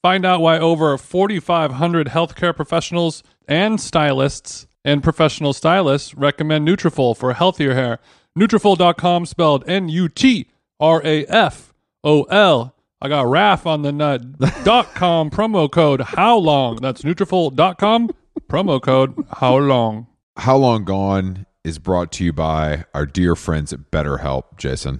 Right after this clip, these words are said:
Speaker 1: BetterHelp. You know, summer travel season is coming up. Luckily, my BetterHelp therapist also fancies themselves a bit of a travel agent. So for maybe the first half of our sweet sessions,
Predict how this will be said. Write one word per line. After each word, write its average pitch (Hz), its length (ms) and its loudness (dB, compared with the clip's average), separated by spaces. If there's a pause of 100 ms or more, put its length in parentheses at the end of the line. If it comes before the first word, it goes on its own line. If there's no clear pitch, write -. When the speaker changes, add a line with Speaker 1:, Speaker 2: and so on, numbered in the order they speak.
(140)
Speaker 1:
BetterHelp. 185 760 2 (680)
You 143 160 -4
know, 151 260 2
summer 196 380 0
travel 180 420 2
season 185 420 -2
is 165 120 -2
coming 165 360 -2
up. 165 300 0 (320)
Luckily, 180 540 2
my 160 260 2
BetterHelp 165 640 0
therapist 151 1040 -2
also 151 540 0
fancies 156 680 -2
themselves 147 880 0 (300)
a - 40 -20
bit 165 120 -2
of 139 80 -2
a 139 40 0
travel 208 480 2
agent. 120 340 -2
So 156 480 2 (460)
for 180 340 4
maybe 202 280 -2
the 185 140 0
first 202 360 -2
half 175 360 0
of 151 160 -4
our 156 180 2
sweet - 460 -10
sessions, 151 840 -4